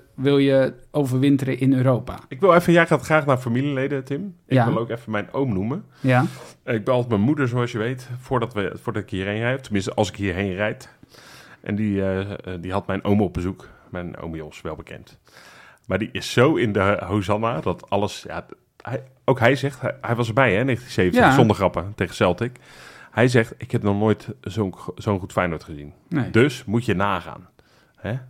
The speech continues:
Speaker 2: Dat is wel even wat. Maar die is zo nu in de overtuiging. Eh, Celtic, dat is mijn moeder, die even dacht dat we tegen Chelsea moesten, maar dat terzijde.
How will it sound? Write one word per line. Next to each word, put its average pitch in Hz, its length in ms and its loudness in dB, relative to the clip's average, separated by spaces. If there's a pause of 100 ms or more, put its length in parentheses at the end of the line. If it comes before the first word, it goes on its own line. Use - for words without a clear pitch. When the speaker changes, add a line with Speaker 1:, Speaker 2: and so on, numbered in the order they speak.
Speaker 2:
Dat - 160 -6
is 98 120 -12
wel 76 160 -6
even - 200 -16
wat. - 220 -16 (880)
Maar 107 340 2
die 113 160 -2
is - 220 -2
zo 127 280 4
nu 107 320 2
in 98 120 -4
de 92 60 -2
overtuiging. 95 720 -2 (520)
Eh, 95 220 -2
Celtic, 180 540 -6 (360)
dat 117 100 -6
is 113 100 -6
mijn 113 200 0
moeder, 123 300 0
die 101 140 -6
even 90 180 -6
dacht 87 220 -8
dat - 120 -14
we 85 80 -14
tegen 82 260 -14
Chelsea - 380 -10
moesten, 107 340 -10
maar 82 120 -10
dat 80 120 -10
terzijde. 90 440 -10